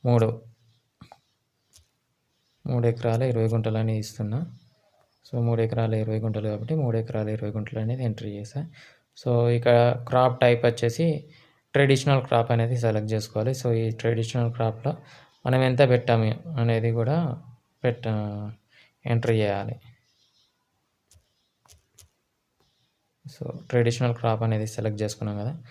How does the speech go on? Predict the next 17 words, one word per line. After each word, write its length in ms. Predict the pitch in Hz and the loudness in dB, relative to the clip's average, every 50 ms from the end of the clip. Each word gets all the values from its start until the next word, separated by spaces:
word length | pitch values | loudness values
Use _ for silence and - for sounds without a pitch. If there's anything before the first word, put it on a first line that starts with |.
| - - _ _ _ - | -20 -20 _ _ _ -2
So, 100 | - 135 | 0 2
ఇప్పుడు 440 | 131 127 127 131 - - 135 131 131 | 2 2 0 -2 -2 2 2 2 2
ఇక్కడ 300 | 127 127 - - 120 123 | 2 0 0 2 2 4
మనం 200 | 120 120 120 117 | 4 4 4 4
ఇంకొకటి 480 | 117 117 117 117 - 117 117 110 117 | 2 2 0 0 2 2 2 4 2
ఏం 200 | 117 120 127 127 | 2 2 2 2
చేయాలి 280 | 123 120 117 113 110 113 | 4 4 4 4 2 2
అనేది 220 | 113 110 110 110 | 0 0 0 -2
అంటే, 360 | 110 107 107 139 151 - - - - - - _ _ _ _ _ _ - | -2 -4 -2 -4 -4 -4 -6 -10 -18 -20 -20 _ _ _ _ _ _ -2
ఆ, 80 | 123 117 120 117 117 113 120 - - - - - - _ _ _ _ - 139 - | 0 2 2 2 2 0 -4 -6 -10 -12 -16 -20 -20 _ _ _ _ -20 -20 -8
ఫార్మర్‌ది 800 | - - 127 123 127 135 135 135 131 123 127 156 165 170 - - - - - | 0 2 4 4 4 4 4 2 2 2 2 0 0 0 -4 -8 -12 -4 2
ఫోటో, 540 | 131 127 127 123 147 156 185 - - - - | 4 4 4 6 4 4 4 2 0 -4 0
ఆధార్ 340 | 135 131 123 120 120 117 117 | 2 4 6 6 6 6 4
కార్డు 300 | - 107 101 98 95 - - - - - - - | 2 0 -2 -2 -2 -6 -14 -16 -20 -16 -12 -6
ఇక్కడ 220 | 117 - 123 117 | -2 0 2 2
ఎంటర్ 380 | 113 113 110 110 107 - 120 117 | 4 2 2 0 0 -2 -2 0
చేయాలి, 380 | 110 104 104 101 101 107 143 | 0 0 -2 -2 -4 -4 -6